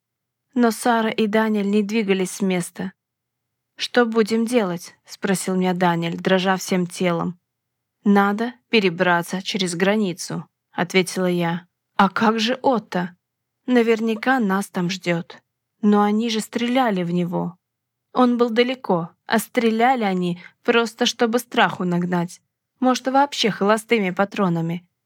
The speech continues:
Я сказала это погромче, надеясь, что мои слова станут правдой. Через границу.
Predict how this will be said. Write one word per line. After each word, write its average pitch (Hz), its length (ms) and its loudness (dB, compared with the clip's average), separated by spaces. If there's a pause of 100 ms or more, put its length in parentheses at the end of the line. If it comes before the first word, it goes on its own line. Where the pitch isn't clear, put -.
(260)
Я 240 200 2
сказала 247 540 2
это 208 280 -4
погромче, 220 580 0
надеясь, 196 380 0
что - 180 -6
мои 196 200 -2
слова 202 400 -2
станут 196 420 -2
правдой. 165 540 -2 (800)
Через 208 320 -2
границу. 190 680 -6